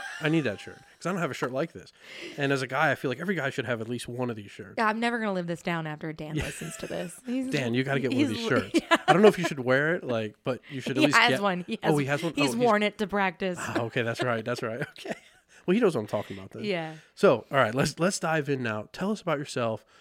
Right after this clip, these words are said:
Speaker 1: You know, where'd you grow up? What was early childhood like? Let's get the, let's get the scoop.
Speaker 2: Yeah. Uh, so I, I grew up on a dairy farm,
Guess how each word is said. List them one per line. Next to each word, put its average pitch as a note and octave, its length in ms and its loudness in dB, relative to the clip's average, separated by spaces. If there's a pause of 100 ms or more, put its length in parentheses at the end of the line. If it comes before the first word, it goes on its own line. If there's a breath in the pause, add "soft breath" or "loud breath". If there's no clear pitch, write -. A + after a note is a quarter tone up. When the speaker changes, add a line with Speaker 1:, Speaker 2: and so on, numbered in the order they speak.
(140 loud breath)
Speaker 1:
You C#3 120 -4
know, A#2 120 -2
where'd C3+ 280 -4
you F3 60 -8
grow C#3+ 320 -2
up? C3 180 -2
What C3 160 -4
was C3 300 -6
early B2+ 240 -4
childhood B2 460 -8
like? A2+ 380 -6 (420 soft breath)
Let's B2+ 160 -8
get B2+ 220 -4
the, A#2 260 0
let's B2 160 -10
get D#3 100 0
the - 80 -8
scoop. B2 320 -4 (240)
Speaker 2:
Yeah. G#3+ 460 0 (140)
Uh, D4+ 420 0
so - 260 -4
I, B3+ 420 0
I G#3+ 80 -2
grew G3+ 180 -2
up A3 100 -4
on C4 80 -4
a C#4 80 -4
dairy E3 260 -4
farm, E3+ 500 -8